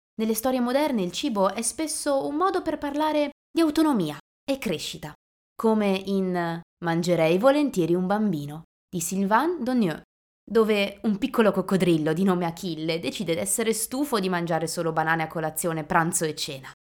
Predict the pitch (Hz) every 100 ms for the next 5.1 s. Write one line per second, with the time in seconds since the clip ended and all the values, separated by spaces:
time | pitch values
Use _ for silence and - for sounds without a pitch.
0 | _ - 170 170 170 165 160 156 170 160
1 | 156 160 233 294 392 370 349 302 285 214
2 | 170 156 160 - 160 - 170 165 160 160
3 | - 165 170 170 165 165 175 208 226 233
4 | 175 165 - 180 180 151 147 139 - -